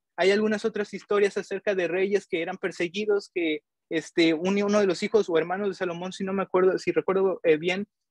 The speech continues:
va y agarra del altar y se agarra de los cuernos, porque saben que para ellos lo que los cuernos del altar representan es la salvación. Entonces,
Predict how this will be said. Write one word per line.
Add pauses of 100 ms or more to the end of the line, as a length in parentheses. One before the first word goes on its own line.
(160)
va
y
agarra
del
altar
y
se
agarra
de
los
cuernos,
porque
saben
que
para
ellos (200)
lo
que
los
cuernos
del
altar
representan
es (260)
la
salvación.
Entonces,